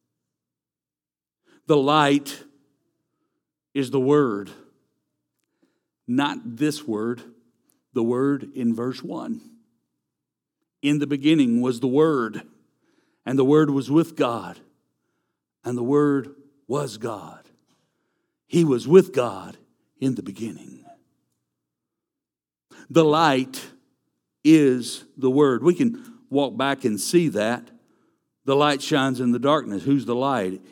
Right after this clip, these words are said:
In him was life, and the life was the light of men. In him was life. Who? The one who made all things.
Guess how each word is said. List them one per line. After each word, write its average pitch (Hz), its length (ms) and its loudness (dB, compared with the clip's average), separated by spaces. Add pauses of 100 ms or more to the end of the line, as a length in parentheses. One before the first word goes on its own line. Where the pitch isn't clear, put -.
In 135 160 4
him 151 260 4
was 127 160 0
life, 143 400 0
and 120 100 -4
the 113 80 -2
life 156 320 2
was 139 140 -2
the 143 80 -2
light 165 640 2 (1040)
of 123 140 -8
men. 127 520 2 (2000)
In 123 100 -2
him 143 220 2
was 101 160 -6
life. - 520 -14 (720)
Who? 180 520 0 (800)
The 135 180 4
one 185 280 4
who 175 180 6
made 170 340 6
all 147 220 4
things. 107 800 -4